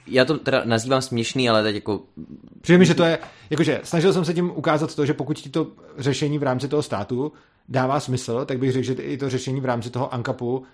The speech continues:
Speaker 2: není zas o tolik jako
Speaker 1: No.
Speaker 2: principiálně odlišný.
Speaker 1: Podle mě to nedává smysl a teď zkusím vysvětlit
Speaker 2: Aha,
Speaker 1: tu moji analýzu,
Speaker 2: dobře.
Speaker 1: protože tohle je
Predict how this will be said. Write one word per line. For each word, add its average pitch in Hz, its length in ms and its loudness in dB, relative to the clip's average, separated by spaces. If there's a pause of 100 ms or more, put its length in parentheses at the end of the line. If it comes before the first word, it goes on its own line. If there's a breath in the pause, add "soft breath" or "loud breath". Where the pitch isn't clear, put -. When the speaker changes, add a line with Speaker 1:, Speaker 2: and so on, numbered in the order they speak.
(480 soft breath)
Speaker 2:
není 131 440 -2
zas 120 180 -2
o 117 120 -4
tolik 123 440 -4 (120)
jako 113 540 -2 (140)
Speaker 1:
No. 127 160 -2 (380)
Speaker 2:
principiálně 123 720 -2
odlišný. 101 420 -10
Speaker 1:
Podle 123 180 0
mě 139 120 2
to 147 80 0
nedává 131 320 0
smysl 127 360 -2
a 95 60 2
teď 113 200 -6
zkusím 120 300 -6
vysvětlit 117 240 0
Speaker 2:
Aha, - 40 0
Speaker 1:
tu 131 60 0
moji 127 160 2
analýzu, 98 280 2
Speaker 2:
dobře. 127 160 -2
Speaker 1:
protože 123 240 2 (100)
tohle 139 200 4 (120)
je 135 100 2